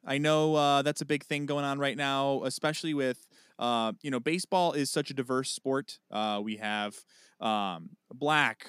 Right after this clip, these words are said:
white, Hispanic, Asian, um, eh, all, all over the world. And that's one of the beauty,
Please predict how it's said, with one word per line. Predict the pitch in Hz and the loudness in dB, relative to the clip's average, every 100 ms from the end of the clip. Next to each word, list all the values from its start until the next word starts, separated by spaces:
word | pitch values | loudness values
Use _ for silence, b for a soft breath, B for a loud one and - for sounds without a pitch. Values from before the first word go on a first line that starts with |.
| - _ | -20 _
white, | 127 151 156 127 110 - | -2 2 4 2 -2 -10
Hispanic, | 131 - - 156 147 135 113 - - | -10 -8 -4 -2 0 0 -4 -8 -6
Asian, | 147 147 135 131 117 107 b b b | -2 -2 -2 -4 -4 -6 b b b
um, | - 120 117 110 104 101 | -4 -2 0 -2 -4 -6
eh, | 151 139 - 147 | -8 -10 -12 -4
all, | 175 202 | 0 2
all | 180 196 196 | 4 6 6
over | 185 | 4
the | 156 | 4
world. | 131 123 98 - - | 4 2 -2 -8 -6
And | 123 | -4
that's | 139 | -4
one | 160 | -4
of | |
the | 139 | -4
beauty, | 127 131 127 123 | -2 -2 -2 -4